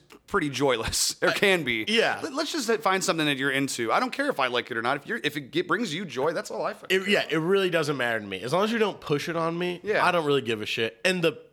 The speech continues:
Speaker 2: a great example of this,
Speaker 1: Religion.
Speaker 2: people coming
Speaker 1: <laughs>
Speaker 2: around. Religion is the ultimate one of, like,
Speaker 1: Right.
Speaker 2: dude, you can literally believe in what,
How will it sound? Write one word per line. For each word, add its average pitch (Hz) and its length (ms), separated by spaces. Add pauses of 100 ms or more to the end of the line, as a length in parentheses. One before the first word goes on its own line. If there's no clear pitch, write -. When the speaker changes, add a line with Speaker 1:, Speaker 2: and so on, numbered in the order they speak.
(100)
Speaker 2:
a 139 100
great 175 260
example 113 480
of 95 120
this, 101 280
Speaker 1:
Religion. 147 380 (160)
Speaker 2:
people 165 260
coming 160 280
Speaker 1:
<laughs> - 20
Speaker 2:
around. 151 420 (760)
Religion 214 380
is 160 120
the 151 60
ultimate 123 380
one 110 220
of, 104 120
like, 107 60
Speaker 1:
Right. 143 200
Speaker 2:
dude, 147 220 (360)
you 151 320
can 202 280
literally 151 320
believe 127 340
in 104 280 (280)
what, 110 560